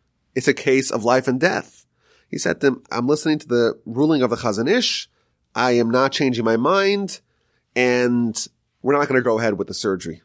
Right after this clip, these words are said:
The doctors looked at him like he was mad, like he was suicidal, but they had to listen to him. The rabbi, after all, said not to go with the surgery. And indeed, what happened was she had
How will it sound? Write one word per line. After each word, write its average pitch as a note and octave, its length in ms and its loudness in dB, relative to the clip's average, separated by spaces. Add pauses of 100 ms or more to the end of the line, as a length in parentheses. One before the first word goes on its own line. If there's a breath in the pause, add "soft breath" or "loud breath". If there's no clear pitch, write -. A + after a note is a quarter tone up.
(180)
The B2+ 80 0
doctors C3+ 400 0
looked B2+ 200 0
at G#2+ 80 0
him A2+ 200 2
like G#2+ 180 0
he B2 100 -4
was G2+ 200 0
mad, G2+ 440 0
like G#2+ 140 -4
he - 80 -4
was A2 200 -2
suicidal, A2 680 0
but D3 220 -4
they A#2 140 4
had A#2 180 2
to C#3 60 -2
listen G#3 400 2
to C#3 120 2
him. F#2 360 0 (140)
The F#2+ 140 -8
rabbi, A2 300 2
after A2+ 240 -2
all, A2+ 120 2
said G2+ 500 -2 (200)
not C3 600 0
to D3 140 -2
go G2+ 300 4
with G2 360 -2
the A2 260 -6
surgery. G#3 640 -2 (360 soft breath)
And A#2 120 2
indeed, G3+ 600 2
what A#2 160 -2
happened B2 340 -2
was D3 680 0 (260)
she C3+ 480 0
had A2+ 640 2